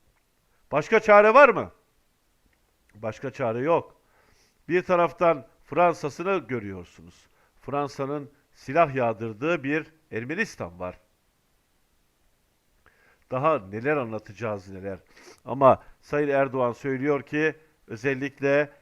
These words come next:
yakın zamanda Orta Doğu'da herhangi bir sıkıntı olduğunda büyük zulümlerin önüne geçeceğimiz gücümüz geliyor diye. Evet, Azerbaycan ve Ermenistan barış görüşmelerine oturacakken bir anda Fransa'dan silah yağmaya başladı.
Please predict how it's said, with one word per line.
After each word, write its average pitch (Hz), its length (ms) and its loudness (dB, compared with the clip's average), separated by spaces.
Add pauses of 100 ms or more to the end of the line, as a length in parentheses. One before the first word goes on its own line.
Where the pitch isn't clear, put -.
(280)
yakın 127 300 -2
zamanda 147 480 0
Orta 139 340 -2
Doğu'da 139 540 0 (140)
herhangi 147 580 -4
bir 131 100 -6
sıkıntı 131 460 -10
olduğunda 127 760 -2 (280)
büyük 139 240 -6
zulümlerin 131 540 -6
önüne 123 300 -6
geçeceğimiz 120 760 -8
gücümüz 117 440 -12
geliyor 110 480 -8
diye. 87 320 -14 (1300)
Evet, 170 280 -2 (520)
Azerbaycan 135 960 -2
ve 131 240 -4
Ermenistan 131 720 -6 (140)
barış 131 260 -6
görüşmelerine 117 640 -8
oturacakken 156 840 -4 (440)
bir 160 80 -2
anda 113 300 0
Fransa'dan 156 680 -4
silah 156 400 0
yağmaya 92 420 -10
başladı. 95 480 -12